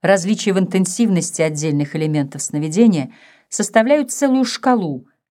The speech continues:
начиная от редкой отчетливости вплоть до досадной расплывчатости, которую считают обычно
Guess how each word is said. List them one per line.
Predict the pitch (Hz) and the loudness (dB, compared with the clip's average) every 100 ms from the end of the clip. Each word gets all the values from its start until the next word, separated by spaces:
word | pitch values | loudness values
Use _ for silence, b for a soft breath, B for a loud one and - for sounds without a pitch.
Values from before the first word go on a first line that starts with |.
| _ _ _ - | _ _ _ -4
начиная | 175 175 185 185 180 | -2 0 2 2 2
от | 175 175 - - | 0 -2 -6 -2
редкой | 175 220 185 - - 160 | 4 6 4 0 -4 -4
отчетливости | - 160 - - 165 165 151 143 - - 151 | -2 -4 -4 -4 -4 -2 -4 -4 -6 -8 -10
вплоть | 147 - 160 139 | -10 -6 -4 -4
до | 135 | -4
досадной | 156 160 - 156 143 160 | 0 0 0 -2 -2 -4
расплывчатости, | 175 190 - 254 254 - - - 131 123 - - 117 _ _ _ _ _ | -4 -4 -4 0 0 -2 -14 -12 -10 -10 -12 -14 -16 _ _ _ _ _
которую | - 160 160 156 | -6 -4 -2 -4
считают | - 170 170 151 147 156 | -4 -4 0 0 0 -4
обычно | 151 147 - 147 143 | -4 -4 -4 -4 -4